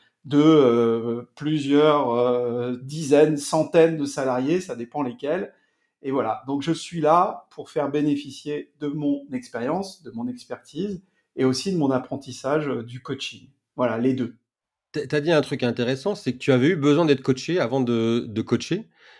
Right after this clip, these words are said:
Speaker 2: Euh,
Speaker 1: Ouais.
Speaker 2: c'est quelque chose qu'on t'avait suggéré ou que tu avais identifié toi-même ?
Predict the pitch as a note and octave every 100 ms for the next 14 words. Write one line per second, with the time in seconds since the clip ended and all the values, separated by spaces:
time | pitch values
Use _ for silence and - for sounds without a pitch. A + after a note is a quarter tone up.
0 | _ - A2 A#2 A#2+ A#2+ C#3+ E3 E3 E3+
1 | - F3 E3+ C#3 B2+ A#2 B2 - - C#3
2 | C#3+ D3 G#3 A#3+ - B2 A#2 A#2+ - -
3 | B2 A2+ A2 G#2